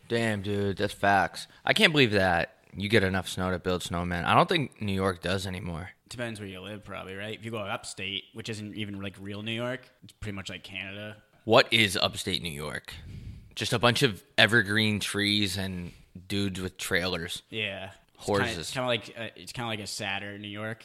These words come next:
Speaker 2: 'cause it's kinda sad up there. Like, Uti-, like, imagine living in, like, Utica.
Speaker 1: It's never not been foggy up there, I realized.
Speaker 2: Yeah.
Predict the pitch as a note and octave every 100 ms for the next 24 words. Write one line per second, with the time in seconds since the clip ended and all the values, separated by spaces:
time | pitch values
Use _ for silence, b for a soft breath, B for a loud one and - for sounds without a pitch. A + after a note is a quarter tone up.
0 | _ - G2 G2 A2 F#2+ F#2+ F#2+ F2 F#2
1 | - F#2+ F#2+ G2 G2+ - G2+ G2+ - A#2
2 | G#2 G#2+ G#2 G#2 G#2+ G#2+ G#2 G2 F#2+ F#2+
3 | G2+ G2 A2 A2 - - C3 C3 B2+ A2
4 | G#2+ G#2+ F#2+ G2 G2 F#2+ F#2 - F2+ F2
5 | F2+ E2+ E2+ F2+ - A2 G2+ F2